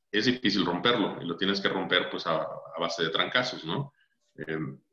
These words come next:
pero si, si ya te sale tan natural como imitar a tu papá, como ponerte sus zapatos,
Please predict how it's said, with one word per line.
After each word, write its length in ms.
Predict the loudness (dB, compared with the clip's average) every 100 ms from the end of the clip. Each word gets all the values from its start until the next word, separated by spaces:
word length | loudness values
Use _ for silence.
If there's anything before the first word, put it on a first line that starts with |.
| -4
pero 160 | -2
si, 400 | 0 0 -2 -2
si 160 | -4 2
ya 160 | 2 2
te 80 |
sale 200 | 2 2
tan 160 | 4 2
natural 400 | 4 4 4 4
como 140 | 0 0
imitar 300 | 0 0 -2
a 80 | -2
tu 80 | -4
papá, 440 | 0 2 0 -2 -8 -18 _
como 240 | -6 -4
ponerte 380 | -2 0 0 -2
sus 180 | -4 -2
zapatos, 720 | -2 0 0 2 0 -4 -12